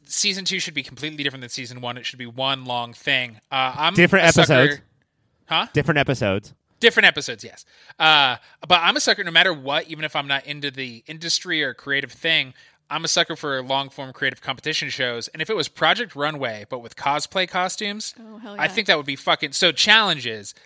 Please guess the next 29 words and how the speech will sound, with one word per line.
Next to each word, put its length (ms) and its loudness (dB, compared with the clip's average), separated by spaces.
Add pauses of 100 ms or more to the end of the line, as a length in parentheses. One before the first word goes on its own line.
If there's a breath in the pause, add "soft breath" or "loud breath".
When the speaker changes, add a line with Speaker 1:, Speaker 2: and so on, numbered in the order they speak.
Speaker 1:
Like, 260 4
so 340 2
you 120 2
have 120 4
to 60 -4
make, 200 4
like, 300 -2
comic 260 0
book 180 -2
accurate 320 0
today 400 4
of 140 -12
whatever 300 0
character 280 -4
the 80 -12
judges 340 -6
say, 300 0 (220 soft breath)
or 180 -2
this 200 6
time 360 2 (200 loud breath)
you 120 2
have 120 4
to, 80 -4
like, 360 -6 (540)
have 300 6
the 140 2
aesthetic 640 2
and 80 -6
emotional 880 -4